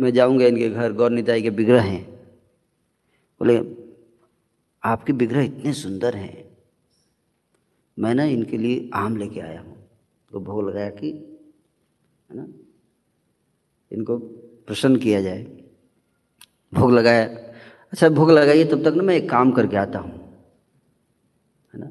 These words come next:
तब तक आ जाता हूँ, जब तक भोग लगेगा।" चले गए और पीछे जाके झाड़ी में बैठ गए। और पहले से सारा उनको,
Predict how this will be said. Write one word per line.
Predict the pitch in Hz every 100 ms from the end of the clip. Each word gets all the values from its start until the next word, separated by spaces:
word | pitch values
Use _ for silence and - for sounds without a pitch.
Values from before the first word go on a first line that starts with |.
| - -
तब | 123
तक | 135 135
आ | 135
जाता | 131 120 117
हूँ, | 117
जब | 117
तक | 113
भोग | 104 113
लगेगा।" | 110 107 123 - - - - - _ -
चले | 147 156
गए | 160 185
और | 139 143 143
पीछे | 143 143 151
जाके | 139 143
झाड़ी | 123 120 131
में | 139 151 156 - - - - -
बैठ | 107 104
गए। | 95 80 - - _ _ _ _ _ -
और | 127
पहले | 143 156
से | 147
सारा | 127 135 143 151
उनको, | 135 127 139